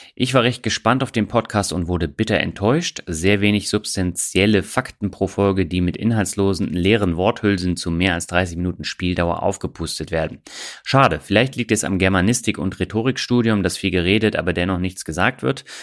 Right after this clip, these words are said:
Die Interviews sind ein besonderer Graus. Eine Stunde Selbstbeweihräucherung von zwei Experten. Leider nichts für mich. Viel Spaß weiterhin."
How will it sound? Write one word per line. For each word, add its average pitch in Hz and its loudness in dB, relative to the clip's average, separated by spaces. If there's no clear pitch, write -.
Die 92 2
Interviews 104 2
sind 95 2
ein 85 2
besonderer 104 2
Graus. 101 2
Eine 113 0
Stunde 107 2
Selbstbeweihräucherung 90 0
von 85 -8
zwei - -4
Experten. 107 -2
Leider 85 0
nichts 82 -8
für 87 -6
mich. 113 -4
Viel 82 -4
Spaß - -8
weiterhin." 78 -14